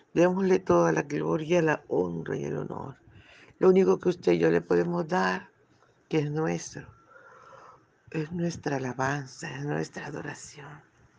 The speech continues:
Alabado su nombre por siempre.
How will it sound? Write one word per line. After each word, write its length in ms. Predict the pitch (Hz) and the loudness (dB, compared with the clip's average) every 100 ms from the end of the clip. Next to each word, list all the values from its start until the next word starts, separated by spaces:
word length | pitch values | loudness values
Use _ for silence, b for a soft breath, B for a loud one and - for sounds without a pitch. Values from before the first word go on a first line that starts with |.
| _ _ _ _ _ _ _ _ _ _ _ B B B B B B - | _ _ _ _ _ _ _ _ _ _ _ B B B B B B -4
Alabado 460 | 160 165 170 185 196 | 2 4 4 4 2
su 200 | - 180 | 2 0
nombre 340 | 175 170 160 | 2 4 2
por 220 | 160 - | 0 -6
siempre. 720 | 151 - 185 160 160 151 - | -6 -6 -4 -4 -8 -14 -18